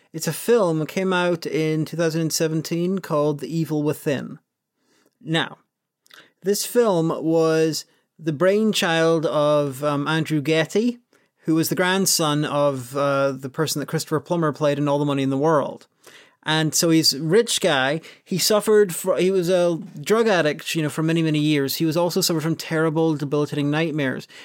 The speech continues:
And he decided to make a film based on those things, on his nightmares, without any, uh, background in filmmaking. He turned part of his house into a studio and stuff, and he funded it himself.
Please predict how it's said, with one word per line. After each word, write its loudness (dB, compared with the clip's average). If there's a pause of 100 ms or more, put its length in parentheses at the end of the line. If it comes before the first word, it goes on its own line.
(120)
And -2
he -6
decided 0
to -4
make -2
a -4
film 0
based 0
on 0
those -2
things, -8 (320)
on -2
his -2
nightmares, -2 (160)
without 0
any, 2
uh, 2
background -2
in -2
filmmaking. 0
He 0
turned -4
part -2
of -2
his -2
house -2
into -2
a -2
studio -2
and -2
stuff, -4
and 0
he 0
funded -2
it -2
himself. -4